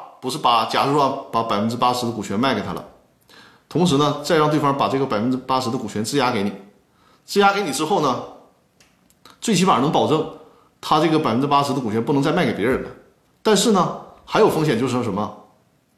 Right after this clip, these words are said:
他虽然股权质押给你了，半年以后他把公司折腾的就是一分钱都不值了，甚至还是亏损状态，然后他自己也没，也，也任何钱都没有。你就算你把这个质押的股权拿回来了，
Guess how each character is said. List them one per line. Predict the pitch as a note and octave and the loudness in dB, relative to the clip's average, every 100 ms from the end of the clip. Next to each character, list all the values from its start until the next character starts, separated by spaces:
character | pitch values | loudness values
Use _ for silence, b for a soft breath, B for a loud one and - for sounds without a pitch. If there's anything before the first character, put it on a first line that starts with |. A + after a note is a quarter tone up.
| - | -6
他 | E3+ | -2
虽 | F3 G3 | 2 2
然 | |
股 | C3 | 2
权 | A#2+ | 0
质 | C#3 | 0
押 | B2+ | 2
给 | B2 | 2
你 | A2+ | 0
了， | - - - _ _ _ _ _ _ _ _ _ _ _ | -4 -14 -20 _ _ _ _ _ _ _ _ _ _ _
半 | F#3 | 0
年 | D#3 D3+ | 2 2
以 | |
后 | - D#3+ - - | 0 -2 -4 -6
他 | D3 | -2
把 | A#2 | 0
公 | B2+ | 0
司 | C3 | -2
折 | C3 C3+ | 0 0
腾 | C3+ C3 | 2 2
的 | B2 A#2+ - - - | 2 0 -4 -14 -12
就 | - A2+ | -6 -2
是 | A#2+ | 0
一 | E3 | 0
分 | C3+ C3 | 0 2
钱 | B2 | 2
都 | |
不 | B2 | 0
值 | A2 G2+ | -2 -4
了， | A#2 | -2
甚 | C3 | -2
至 | A#2+ | -2
还 | B2 | -2
是 | |
亏 | B2+ C3+ | -2 -2
损 | A2 | -2
状 | F#2+ F#2+ | -6 -10
态， | G2+ - _ b b b | -12 -14 _ b b b
然 | B2+ | -2
后 | C#3+ | 0
他 | |
自 | F#3+ | 0
己 | D3 C3 | 0 0
也 | G#2 | 0
没， | A2+ - A#2+ | -2 -4 -4
也， | G#2 | -2
也 | G#2+ G#2+ | 0 0
任 | C#3 A#2+ | 2 0
何 | A#2 | 0
钱 | G#2+ G#2+ | 0 -2
都 | |
没 | G#2+ | 0
有。 | A2 - - B B B - | -2 -4 -16 B B B -2
你 | B2+ B2+ | 2 4
就 | A#3+ G#3 | 4 4
算 | G#3+ F#3 | 4 4
你 | |
把 | F3+ B2 | 4 2
这 | A#2+ | 2
个 | C#3+ | 2
质 | C3+ A#2 | 0 0
押 | C3 | 0
的 | C3+ | 0
股 | G#2+ | -2
权 | A#2+ A#2+ | -2 0
拿 | F#2+ | 0
回 | A#2 | 0
来 | F#2+ | -2
了， | F2 | -4